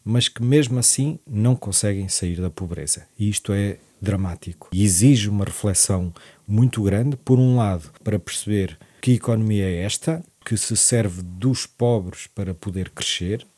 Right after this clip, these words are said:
e dessa exploração dos mais pobres, exigindo a pessoas que trabalhem a tempo inteiro e mesmo assim não conseguem sair da pobreza, e por outro lado, líderes políticos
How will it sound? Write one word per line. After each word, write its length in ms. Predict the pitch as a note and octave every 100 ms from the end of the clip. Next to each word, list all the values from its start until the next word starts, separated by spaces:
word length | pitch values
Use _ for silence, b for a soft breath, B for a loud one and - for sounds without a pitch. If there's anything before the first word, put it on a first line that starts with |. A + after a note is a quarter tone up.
| _
e 160 | G2+
dessa 300 | G2 G#2 -
exploração 840 | G2 - G#2+ G2+ G2 - A2 G2+ F#2
dos 360 | F#2 G#2 G2
mais 320 | F#2+ G2+ G2
pobres, 460 | - G2+ F2+ F2 - B -
exigindo 580 | A2 G2+ - A2+ A2 G2+
a 40 |
pessoas 360 | F2+ - A2 F#2+
que 100 | -
trabalhem 480 | G#2+ G#2 G#2+ G2 G2
a 40 |
tempo 340 | - G2+ E2+ F#2
inteiro 500 | F2 G#2 G2 F2 E2 b b -
e 100 | G2
mesmo 340 | G2+ G#2 G2
assim 240 | F#2+ - F#2
não 300 | G2 B2 B2+
conseguem 640 | - F2+ - F#2 F2 E2 -
sair 360 | - F#2 E2+
da 120 | E2
pobreza, 540 | F2 A#2 G#2+ B2+ D#3 F#3+ B B -
e 100 | C#3+
por 260 | - B2+
outro 340 | B2 B2 A#2+ B2
lado, 440 | B2 B2 C3 D#3+ - _
líderes 440 | G2 G#2+ G2+ F#2+ -
políticos 880 | - F2 G#2 G2 G2 - - -